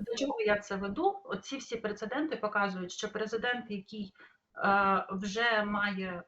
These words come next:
ордер на арешт, він вже не вважається такою сильною фігурою. Його оточення вже не вважає його. Це як, знаєте, як, е, підбита качка, і, і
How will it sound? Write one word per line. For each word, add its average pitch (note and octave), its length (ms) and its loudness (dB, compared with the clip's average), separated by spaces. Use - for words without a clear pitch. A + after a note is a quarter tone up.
ордер G#3 420 4
на G3 180 0
арешт, B3+ 420 0
він A3+ 260 -2
вже A3+ 300 0
не G#3+ 200 0
вважається G#3 480 0
такою G3 360 -4
сильною F#3+ 500 -6
фігурою. F3+ 580 -2
Його G#3+ 320 2
оточення G#3 760 0
вже F#3 160 -4
не F#3 80 -4
вважає F3+ 400 -2
його. F#3 340 -4
Це C#4 160 2
як, A3+ 180 4
знаєте, C4 280 4
як, G#3 320 -4
е, G#3 200 2
підбита G#3 500 0
качка, A#3+ 600 0
і, F#3 400 -6
і G#3 440 2